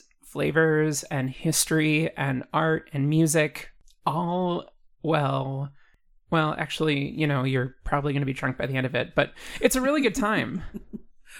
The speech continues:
Speaker 2: Well, that sounds great.
Speaker 1: Yeah, yeah. And, um, there are, like, tours that you can take.
Speaker 2: Okay.
Speaker 1: Um, when Justin and I went, we kind of, like, looked at a couple we wanted to tour and we went to those. And Angel's Envy was one of them.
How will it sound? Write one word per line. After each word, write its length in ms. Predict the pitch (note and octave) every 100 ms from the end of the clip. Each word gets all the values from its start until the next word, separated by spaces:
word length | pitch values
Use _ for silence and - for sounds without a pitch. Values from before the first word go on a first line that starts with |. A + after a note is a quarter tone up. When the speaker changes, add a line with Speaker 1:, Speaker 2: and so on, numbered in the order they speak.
| D3 C#3
Speaker 2:
Well, 80 | C3
that 100 | C#3
sounds 200 | A#2 G#2+
great. 260 | A2+ D#2 - -
Speaker 1:
Yeah, 240 | F3 C#3+
yeah. 260 | D#3 C3+ -
And, 220 | F3+ F#3+ -
um, 240 | G3 F#3
there 160 | G#3 A3
are, 40 |
like, 160 | G3 -
tours 360 | - E3+ E3
that 80 | E3
you 40 |
can 140 | - G3
take. 420 | E3 D#3+ D#3 - -
Speaker 2:
Okay. 160 | C#3+
Speaker 1:
Um, 440 | C#3 C3 C3+ D3+ D3+ - - - -
when 340 | E3+ E3 D#3 -
Justin 340 | F#3+ - F3
and 100 | D3+
I 140 | C3+
went, 260 | B2+ B2+ -
we 100 | C#3
kind 220 | - D3+
of, 140 | C#3+ C#3
like, 200 | B2+ -
looked 200 | B2+ C3
at 80 |
a 40 | C#3
couple 280 | D3 - C#3+
we 80 |
wanted 260 | B2+ B2 B2
to 80 | A#2+
tour 300 | - B2 B2+
and 80 | B2+
we 80 |
went 180 | B2 C3 D#3+
to 60 |
those. 380 | D#3 D#3+ E3+ - - - -
And 100 | -
Angel's 280 | G#3 G#3 F#3+
Envy 240 | F3+ F3
was 180 | D3 C#3
one 140 | D#3 C#3+
of 40 |
them. 280 | C#2+ -